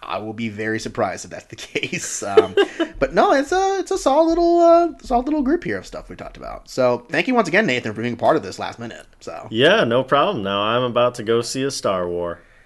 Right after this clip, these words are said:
Speaker 1: And I'm going to, uh, probably go to bed <laughs> after this, but it'll be a good night either way.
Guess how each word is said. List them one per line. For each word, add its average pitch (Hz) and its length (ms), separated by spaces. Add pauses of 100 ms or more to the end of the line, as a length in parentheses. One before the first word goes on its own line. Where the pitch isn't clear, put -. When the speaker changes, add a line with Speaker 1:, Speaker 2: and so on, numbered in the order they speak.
(240)
Speaker 1:
And 113 220
I'm 123 180
going 131 260
to, 143 280
uh, 143 460 (560)
probably 98 240
go 104 80
to 104 40
bed 95 340
<laughs> - 60
after - 240
this, - 360
but 165 300
it'll 220 360
be 185 100
a 147 60
good 131 180
night 87 200
either 76 160
way. 73 240